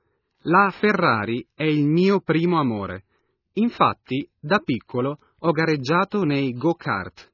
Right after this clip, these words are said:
Purtroppo, non ho potuto continuare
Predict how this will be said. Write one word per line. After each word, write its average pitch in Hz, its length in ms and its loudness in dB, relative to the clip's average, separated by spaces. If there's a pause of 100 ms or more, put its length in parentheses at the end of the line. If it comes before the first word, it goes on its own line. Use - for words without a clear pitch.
(800)
Purtroppo, 151 760 0 (280)
non 160 200 2
ho 190 100 4
potuto 185 540 -2
continuare 127 840 -4